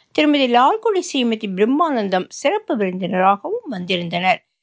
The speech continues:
விரிகுடா பகுதியின் பிரபல குருமார்களான திருமதி ஸ்ரீலட்சுமி கோலவின்னு,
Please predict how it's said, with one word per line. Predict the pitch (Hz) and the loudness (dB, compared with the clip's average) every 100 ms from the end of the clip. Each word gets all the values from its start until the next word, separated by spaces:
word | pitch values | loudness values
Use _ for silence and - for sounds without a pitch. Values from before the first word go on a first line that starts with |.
| _ - | _ 2
விரிகுடா | 269 285 269 262 | 2 4 6 6
பகுதியின் | 254 233 240 247 233 220 | 6 2 2 2 -2 0
பிரபல | 233 240 277 262 | 0 4 2 2
குருமார்களான | 226 269 285 285 247 233 220 214 202 | 0 2 4 4 2 2 2 0 -2
திருமதி | 214 208 196 190 - | -2 -2 -4 -6 0
ஸ்ரீலட்சுமி | 330 415 339 - 202 185 - | 2 2 -2 -8 -8 -8 -2
கோலவின்னு, | 185 185 185 185 302 | 0 0 -4 -10 -12